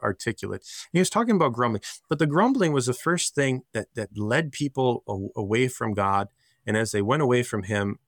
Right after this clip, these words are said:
his hand of, of, of judgment came down upon them. And I think there's a lot for us to learn on this, that we don't let grumbling take over our hearts and our minds, but that, uh, we might, uh, uh, use our, our hearts, our,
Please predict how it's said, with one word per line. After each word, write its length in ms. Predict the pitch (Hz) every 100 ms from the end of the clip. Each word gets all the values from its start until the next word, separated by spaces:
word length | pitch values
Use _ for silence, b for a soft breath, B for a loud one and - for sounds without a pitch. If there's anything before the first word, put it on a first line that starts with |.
| _ _
his 280 | - 113 - -
hand 320 | 117 120 117
of, 220 | 92 - -
of, 140 | - 104 -
of 100 | 92
judgment 500 | 107 110 110 101 -
came 280 | - 95
down 200 | 98 95
upon 440 | 92 - - 98 92
them. 140 | 82
And 60 | 87
I 40 |
think 220 | - -
there's 180 | 107 101
a 80 | 90
lot 300 | 98 113 139
for 180 | - 107
us 120 | -
to 100 | 92
learn 300 | 92 110 107
on 100 | 87
this, 240 | 87 87 b b b b -
that 100 | 110
we 120 | 120
don't 260 | 143 202 143
let 220 | 143 107
grumbling 600 | 107 123 120 107 101 98
take 200 | - 101 -
over 360 | 127 120 110
our 120 | 95
hearts 400 | - 123 131 -
and 80 | 104
our 100 | 98
minds, 520 | 92 95 87 82 - b b b b b 104
but 360 | 95 107 -
that, 380 | 107 101 95 - -
uh, 120 | 98
we 160 | 98 107
might, 380 | 110 113 101 - _ _ _ _
uh, 160 | 101 95 _ _ _ _
uh, 140 | 104 -
use 640 | - 117 143 175 165 - - -
our, 260 | 101 95 107
our 120 | 90
hearts, 380 | - 131 131 -
our, 120 | 110